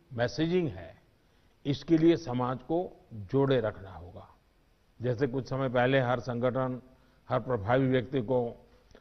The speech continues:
हमने एंगेज किया था, उन्हें फिर एक्टिव करना होगा।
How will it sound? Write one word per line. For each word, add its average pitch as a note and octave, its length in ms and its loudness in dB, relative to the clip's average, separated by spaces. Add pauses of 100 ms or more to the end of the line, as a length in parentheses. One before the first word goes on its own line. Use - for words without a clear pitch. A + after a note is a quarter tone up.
(140)
हमने D3+ 240 0
एंगेज D#3 420 2
किया G2 380 -6
था, - 200 -20 (640)
उन्हें F#3 180 4
फिर C4 280 4
एक्टिव F#3 320 -2
करना A2+ 300 -4
होगा। - 360 -16